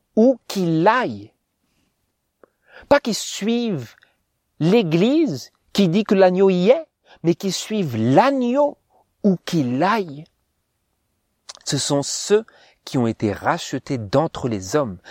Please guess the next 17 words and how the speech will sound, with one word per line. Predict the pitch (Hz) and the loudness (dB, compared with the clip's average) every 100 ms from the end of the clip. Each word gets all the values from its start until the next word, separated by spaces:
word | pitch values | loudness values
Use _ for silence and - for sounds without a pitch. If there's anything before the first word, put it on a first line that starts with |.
| - | -8
d'entre | 127 196 202 180 | 0 0 2 -2
cette | 165 185 - - - _ | 0 -2 -2 -20 -20 _
population, | 202 - 202 208 - - 320 196 _ - - - | -2 2 0 0 -2 -6 -8 -10 _ -20 -20 0
d'entre | 139 214 - 180 | 4 4 4 2
ce | - - 196 | 2 -4 2
monde | 180 180 247 302 302 226 113 - _ _ _ _ _ _ _ _ _ _ _ _ _ _ 202 | 4 6 4 4 0 -2 -2 -10 _ _ _ _ _ _ _ _ _ _ _ _ _ _ 2
inique. | 208 269 - - - _ _ _ _ _ _ | 4 4 0 -8 -18 _ _ _ _ _ _
Ce | - | -10
sont | 135 143 | -4 -2
ceux | - - 190 | -2 0 0
qui | - | 0
ont | 127 | -2
été | 123 117 95 | 0 -2 -2
rachetés | 110 180 - 160 147 | 0 -2 -2 -4 0
d'entre | 139 - 135 | -2 -2 -4
les | 117 98 110 | -2 -4 0
hommes | 170 175 | 2 2